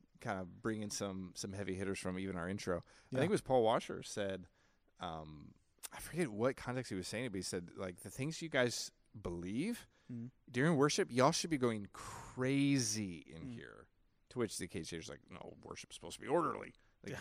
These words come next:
Speaker 1: yes, it is.
Speaker 2: Regulative
Speaker 1: but,
Speaker 2: principle.
Speaker 1: but can, how can we sing of deep truths like, "He loved me when there was nothing lovely in me. He saved me when I was utterly unsavable by my own means"? How can we sing that like we're bored?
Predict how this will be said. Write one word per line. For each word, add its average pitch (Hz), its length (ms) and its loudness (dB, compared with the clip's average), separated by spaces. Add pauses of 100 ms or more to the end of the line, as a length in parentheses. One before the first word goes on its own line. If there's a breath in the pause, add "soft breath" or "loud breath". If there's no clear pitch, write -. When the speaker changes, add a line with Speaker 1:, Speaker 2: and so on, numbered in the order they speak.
Speaker 1:
yes, 135 240 4
it 165 80 6
is. 127 340 10
Speaker 2:
Regulative 139 460 4
Speaker 1:
but, - 60 -2
Speaker 2:
principle. 143 360 0 (480)
Speaker 1:
but 117 220 2 (560 loud breath)
can, 123 240 4
how 139 220 6
can 170 160 4
we 160 100 6
sing 113 380 2
of 90 160 -4
deep 107 200 0
truths 98 280 0
like, 92 160 -2
"He 110 120 0
loved 110 460 2
me 127 160 2
when 117 120 2
there 104 100 4
was 101 140 0
nothing 101 340 -2
lovely 92 440 -2 (300)
in 92 220 -4
me. 76 180 -12 (220 soft breath)
He 110 140 -4
saved 120 280 0
me 123 120 2
when 117 140 2
I 107 140 0
was 98 480 0 (600)
utterly 117 360 6
unsavable 95 800 -2 (600)
by 95 140 -2
my 95 160 -2
own 95 200 -2
means"? 85 340 -8 (1040)
How - 160 -4
can 226 120 -4
we 196 80 6
sing 175 320 2
that 101 240 2
like 107 140 -2
we're 123 80 0
bored? 120 500 0